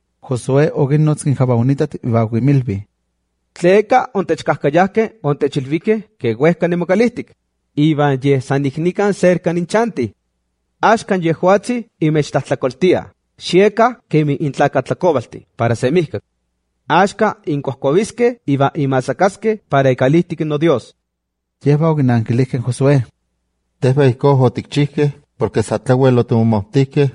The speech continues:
Speaker 3: tla otechmictihque, porque oticmatque que imoyehuatzi Dios oquinahuatih Moisés tlen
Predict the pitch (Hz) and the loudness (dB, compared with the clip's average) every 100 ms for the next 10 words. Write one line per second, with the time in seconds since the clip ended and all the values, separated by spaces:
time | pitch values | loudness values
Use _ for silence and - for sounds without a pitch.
0 | - _ 117 113 - 107 - 107 143 135 | -8 _ -2 0 0 -2 -4 -4 -4 -4
1 | - 87 _ _ _ _ _ 120 113 123 | -6 -8 _ _ _ _ _ 0 2 0
2 | 113 - 131 143 - 139 135 _ _ 120 | -2 -2 -4 -2 0 0 -2 _ _ 2
3 | 120 - 127 120 107 101 131 135 147 131 | 2 0 0 2 0 0 0 0 0 2
4 | 123 127 143 - _ _ - 113 - 110 | 2 2 0 -8 _ _ -6 -4 0 2
5 | 127 - 135 117 117 101 123 135 - 123 | 2 2 0 2 0 0 2 0 0 0
6 | 117 | 0